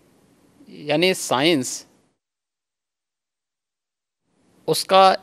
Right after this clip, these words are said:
एक बहुत छोटा सा पार्ट है। हम जब भौतिक दृष्टि से देखते हैं तो साइंस का एक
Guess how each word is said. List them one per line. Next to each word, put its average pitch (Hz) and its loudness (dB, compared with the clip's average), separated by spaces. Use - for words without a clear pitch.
एक 175 0
बहुत - 0
छोटा 180 0
सा 151 2
पार्ट 90 -4
है। 82 -20
हम 156 -4
जब 170 2
भौतिक 127 -4
दृष्टि 147 -6
से 180 -2
देखते 143 -4
हैं 170 -4
तो 175 -6
साइंस 131 -4
का - -2
एक 104 -6